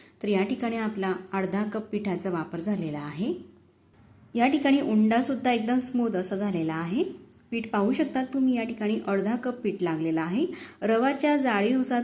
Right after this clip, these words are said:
थोडंसं पीठ कमी अधिक लागू शकते, काही हरकत नाही. त्यानंतर हाताला थोडंसं तेल लावून घेतलेलं आहे. तेल किंवा तूप काही लावू शकतात.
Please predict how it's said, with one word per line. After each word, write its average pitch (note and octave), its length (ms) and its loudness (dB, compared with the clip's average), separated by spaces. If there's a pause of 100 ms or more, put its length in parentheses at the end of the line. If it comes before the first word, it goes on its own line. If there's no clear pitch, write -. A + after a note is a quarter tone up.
थोडंसं B3+ 420 0
पीठ A#3+ 360 -4
कमी A3+ 240 0
अधिक A3 280 -2 (240)
लागू G3+ 280 0
शकते, G3 440 -4 (720)
काही A#3+ 120 0
हरकत A3 420 -2
नाही. F3 240 -2 (180)
त्यानंतर A3+ 320 -2
हाताला A3 480 -2 (140)
थोडंसं B3+ 560 0 (320)
तेल A3+ 200 2
लावून G#3 260 0
घेतलेलं G3 380 0
आहे. F#3 300 0 (420)
तेल A#3+ 240 2
किंवा B3+ 200 0 (120)
तूप A#3+ 280 -2
काही A3 320 2
लावू F#3+ 240 0
शकतात. F#3+ 440 -4